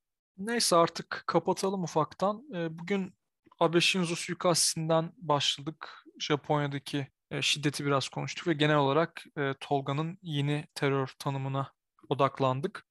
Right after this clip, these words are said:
Önümüzdeki programda veya önümüzdeki başka bir programda bilmiyorum. Bence terör üzerine bir program yapabiliriz. Güzel bir kavramsallaştırma olabilir.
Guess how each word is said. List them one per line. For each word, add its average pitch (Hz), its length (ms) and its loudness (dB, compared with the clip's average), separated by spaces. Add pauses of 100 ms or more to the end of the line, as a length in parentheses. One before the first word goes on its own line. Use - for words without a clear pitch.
(180)
Önümüzdeki 165 400 4
programda 165 760 4
veya 156 240 6
önümüzdeki 147 460 -4
başka 147 300 2
bir 143 60 -2
programda 131 520 -2
bilmiyorum. 139 560 -4
Bence 147 300 0
terör 143 320 0
üzerine 143 420 -2
bir 139 240 -6
program 143 360 0
yapabiliriz. - 800 -6 (100)
Güzel 139 320 0
bir 131 60 -12
kavramsallaştırma 139 1000 0
olabilir. 143 540 -4